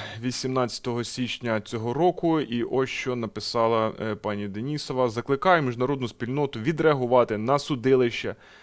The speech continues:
та посилити тиск на Російську Федерацію задля захисту прав громадян, які залишилися проживати на тимчасово,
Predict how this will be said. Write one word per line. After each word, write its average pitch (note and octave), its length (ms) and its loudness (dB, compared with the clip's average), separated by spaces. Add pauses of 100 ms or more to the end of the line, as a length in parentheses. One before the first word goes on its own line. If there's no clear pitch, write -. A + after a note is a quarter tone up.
(200)
та D#3 100 4
посилити D3 500 2
тиск C3 360 0
на A2+ 120 0
Російську G#2+ 400 -8
Федерацію B2+ 640 2
задля B2 380 4
захисту A#2 560 2
прав A2 280 0
громадян, A2 540 0
які A2+ 280 -4
залишилися A#2+ 720 0
проживати A#2 760 0
на A#2+ 180 0
тимчасово, B2 720 -4